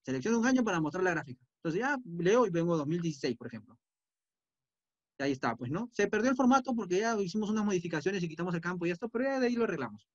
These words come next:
Entonces, más o menos es así. Aquí le podemos poner, no, es que aquí falta el formato, pues, ¿verdad? Total boletas, sí, y falta mostrar total ventas. ¿Qué hago en mostrar total ventas? Le pongo este formato de dólares.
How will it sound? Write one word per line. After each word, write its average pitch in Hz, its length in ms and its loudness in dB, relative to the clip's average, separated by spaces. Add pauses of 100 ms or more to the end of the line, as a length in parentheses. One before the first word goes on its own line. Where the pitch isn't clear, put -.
Entonces, 190 260 0
más 220 120 0
o 240 40 2
menos 226 220 4
es 196 100 -6
así. 139 240 -4 (380)
Aquí 156 160 -2
le 196 80 0
podemos 175 320 0
poner, 170 340 -2 (140)
no, 175 120 -4
es 135 80 -4
que 156 60 -6
aquí 143 120 -4
falta 190 200 -4
el 175 40 -4
formato, 147 320 -2
pues, 123 120 -10
¿verdad? 156 260 -6 (760)
Total 180 220 2
boletas, 226 400 2
sí, 240 280 -2 (180)
y 160 80 -6
falta 175 340 0
mostrar 185 720 0 (500)
total 160 360 0
ventas. 131 520 -2 (180)
¿Qué 185 160 -2
hago 190 180 0
en 180 60 -2
mostrar 170 220 -2
total 170 200 -4
ventas? 190 400 -4
Le 143 100 -8
pongo 147 300 -4
este 139 160 -6
formato 139 440 -4
de 127 80 -2
dólares. 139 460 -4